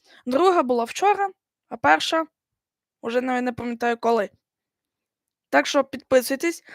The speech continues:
А мої друзі в Telegram за десять хвилин до початку прямої трансляції уже знали, що вона буде.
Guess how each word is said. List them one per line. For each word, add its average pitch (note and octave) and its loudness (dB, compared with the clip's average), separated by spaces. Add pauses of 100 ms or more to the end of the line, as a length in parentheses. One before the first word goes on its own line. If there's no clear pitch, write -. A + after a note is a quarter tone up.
(140)
А B3 -2
мої F4+ 0
друзі C#4+ -2
в B3+ -12
Telegram C#4+ 2 (480)
за D4+ 2
десять F4+ 2
хвилин D4+ -2
до B3 0
початку C#4+ -6
прямої D4 -6
трансляції F4+ -4
уже D4 0
знали, D4+ 0 (300)
що - -6
вона C4+ 2
буде. D#4 0